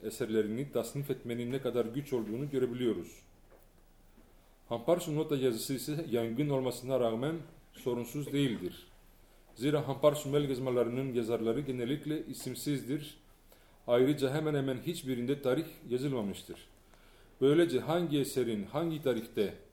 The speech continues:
yazıldığına dair herhangi bir bilgiyi çoğu zaman yan kaynaklardan öğreniyoruz. Rum kaynaklarında ise özellikle basılan ilk kitapta durum tamamen değişiktir.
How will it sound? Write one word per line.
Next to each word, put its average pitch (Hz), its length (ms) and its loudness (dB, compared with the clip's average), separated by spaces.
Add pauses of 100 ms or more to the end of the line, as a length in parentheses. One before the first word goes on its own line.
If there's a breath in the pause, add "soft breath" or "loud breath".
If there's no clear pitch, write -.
(240)
yazıldığına 117 680 0
dair 123 220 2
herhangi 127 420 -4
bir 135 160 -4
bilgiyi 123 400 -6
çoğu 139 240 0
zaman 117 340 -4 (480 loud breath)
yan 127 320 -2
kaynaklardan 101 600 -2
öğreniyoruz. 92 500 -6 (880 soft breath)
Rum 156 220 -2
kaynaklarında 131 720 4
ise 101 240 0
özellikle 131 520 2
basılan 120 440 -2
ilk 143 220 -4
kitapta 123 640 -2 (400)
durum 143 260 -4
tamamen 139 360 -2
değişiktir. 104 640 -4